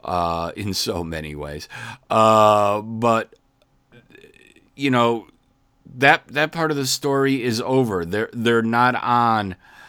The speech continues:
um, the lighthouse anymore. They, they, so I think, um, I don't know. It'll be, it'll be interesting to, you know, uh,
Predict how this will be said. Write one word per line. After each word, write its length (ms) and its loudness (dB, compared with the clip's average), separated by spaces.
um, 480 0
the 180 -4
lighthouse 680 -4
anymore. 560 -10
They, 420 2
they, 380 4
so 320 2
I 140 2
think, 440 -2
um, 640 2
I 60 -4
don't 120 0
know. 200 -4
It'll 140 6
be, 240 2
it'll 160 4
be 260 2
interesting 840 -2
to, 580 -2
you 120 -4
know, 300 0
uh, 640 -2